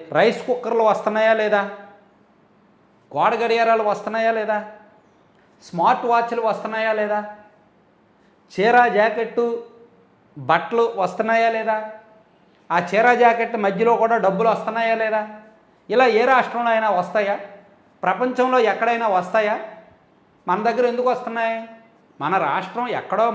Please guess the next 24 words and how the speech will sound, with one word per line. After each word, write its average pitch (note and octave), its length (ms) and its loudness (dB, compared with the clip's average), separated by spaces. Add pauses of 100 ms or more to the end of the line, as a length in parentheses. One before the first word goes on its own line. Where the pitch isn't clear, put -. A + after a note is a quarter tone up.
మచ్చతో D3+ 420 -4
పుట్టిందండి. F#3 540 -8 (1700)
మొన్న, F#3 220 0 (720)
so B3 80 6 (800)
నెక్స్ట్ A3 280 -4 (220)
రాబోయే A#3 420 2 (120)
ఎన్నికలు A3+ 320 -4
ఇంకా A#3 140 -4 (120)
కాస్ట్లీ. A#3 400 -4 (540)
So B3 200 2
మీకు A#3 240 -4 (540)
ఎన్నికలు B3 500 4
రెండు A3 240 0
నెలలు B3 320 0
ఉన్నప్పుడే B3 400 0 (100)
ఇన్ని A#3+ 220 -2
రూపాయల్లో A#3 500 4
డబ్బులు A3+ 260 2
వస్తుంటాయి, G3 420 -4
లక్ష్మీదేవి A3+ 480 -4
వస్తుంటాయి, F3 520 -6 (520)
ఇంకా A#3+ 200 2
రెండు G#3+ 220 0
నెలల్లో B3 300 4